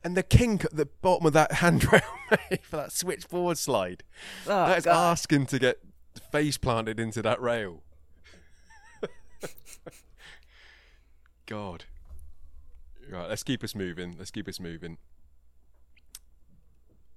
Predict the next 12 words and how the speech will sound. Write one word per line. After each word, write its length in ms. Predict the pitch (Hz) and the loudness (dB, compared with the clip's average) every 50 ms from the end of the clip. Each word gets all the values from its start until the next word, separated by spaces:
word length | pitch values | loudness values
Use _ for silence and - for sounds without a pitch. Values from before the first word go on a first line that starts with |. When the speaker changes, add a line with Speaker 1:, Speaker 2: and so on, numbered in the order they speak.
| - - - - - - - - - - - - - - - | -20 -20 -20 -20 -20 -20 -20 -20 -20 -20 -20 -20 -18 -14 -12
Speaker 1:
Perfection 520 | 113 - - 127 117 - - - - 104 | -12 -8 -4 -4 -4 -4 -4 -6 -6 -4
in 100 | 101 98 | -4 -4
the 80 | 98 95 | -4 -4
nollie 240 | 95 98 95 95 92 | -4 -4 -6 -6 -8
flip. 380 | - - 101 95 92 - - - - - - - - - - - - - - - - - - - - - - - - - - - | -10 -8 -8 -8 -8 -8 -12 -20 -20 -20 -20 -20 -20 -20 -20 -20 -20 -20 -20 -20 -20 -20 -20 -20 -20 -20 -20 -20 -20 -20 -20 -20
S-, 320 | - - - - - - - - | -18 -16 -14 -14 -14 -14 -12 -10
um, 360 | 95 92 92 90 87 90 - - - - - | -8 -6 -6 -6 -6 -10 -14 -18 -12 -4 -2
backside 340 | 120 113 - - 107 98 - | -2 -2 -2 -2 -6 -6 -4
heel 220 | 101 98 95 92 | -4 -4 -4 -6
flip. 380 | - - 101 98 98 - - - - - - - - - - - - - - - - - - - - - - - - - - - - - - - - - - - - - - - - - - - - - - - - - - - - - - - - - - - - - - - - - - - - - | -6 -6 -6 -6 -6 -6 -10 -18 -20 -20 -20 -20 -20 -20 -20 -20 -20 -20 -20 -20 -20 -20 -20 -20 -20 -20 -20 -20 -20 -20 -20 -20 -20 -20 -20 -20 -20 -20 -20 -20 -20 -20 -20 -20 -20 -20 -20 -20 -20 -20 -20 -20 -20 -20 -20 -20 -20 -20 -20 -20 -20 -20 -20 -20 -20 -18 -18 -18 -18 -18 -18 -18 -16 -14
<sighs> 60 | - - - - - - 95 | -12 -12 -10 -10 -12 -12 -12
He, 220 | - 104 104 101 | -10 -8 -8 -8